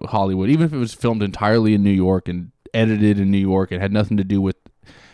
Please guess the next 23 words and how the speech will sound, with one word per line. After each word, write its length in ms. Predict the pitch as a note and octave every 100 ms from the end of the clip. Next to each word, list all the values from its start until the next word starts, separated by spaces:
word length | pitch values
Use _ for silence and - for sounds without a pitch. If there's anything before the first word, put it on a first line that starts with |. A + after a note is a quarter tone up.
| _
there's 140 | C#3+ C#3+
still 160 | F3
a 40 | C3
studio 460 | - B2+ A#2+ A2+
involved, 400 | G#2 G#2 G2+ F#2+ - - _
whatever. 280 | D#3+ A2+ F2+ -
It's 180 | A#2+
just 140 | - B2+
Hollywood 420 | D3+ D3 C#3+ C3+
is 120 | G#2
too 440 | - - B2 A2+ G2+
inextricable 880 | A2+ G#2+ - - C#3 A#2 G2 F#2+ F#2+
from 480 | - G2+ F#2+ F#2 - _
our 240 | A2 G#2+ A2
film 340 | - A#2 A#2+
industry 500 | A#2+ C3+ - D#3 F3 _ -
for 120 | -
me 80 | A2
to 80 | G2+
call 260 | - A2+ G2+
it 60 |
anything 300 | F#2 F2 E2+
else. 280 | E2+ - -